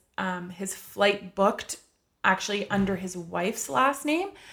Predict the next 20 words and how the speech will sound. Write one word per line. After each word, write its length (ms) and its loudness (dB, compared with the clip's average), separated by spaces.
Like, 100 0
she 240 4
made 240 8
the 60 4
booking 760 4
months 500 4
ago, 460 2
and 180 2
somehow 760 6
there 140 6
was, 140 -2
like, 140 0
a 80 -6
glitch. 800 4
So 460 8
this 200 4
couple 280 2
had 300 4
a 40 0
massive 920 2